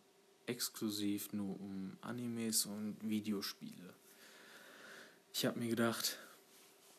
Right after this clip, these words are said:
dass ich mit Animes anfange und Videospiele danach packe. Warum, weiß ich nicht.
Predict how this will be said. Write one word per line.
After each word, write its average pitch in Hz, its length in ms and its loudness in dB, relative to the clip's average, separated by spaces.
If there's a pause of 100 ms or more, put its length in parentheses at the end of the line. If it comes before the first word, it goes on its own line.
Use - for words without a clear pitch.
(640)
dass - 240 6
ich 110 100 -2
mit 110 160 0
Animes 120 400 0
anfange 120 480 0 (720)
und 101 440 -6
Videospiele 104 580 2
danach 101 460 -2
packe. 123 420 -2 (1600)
Warum, 113 720 4
weiß 131 280 6
ich 135 100 2
nicht. 139 400 0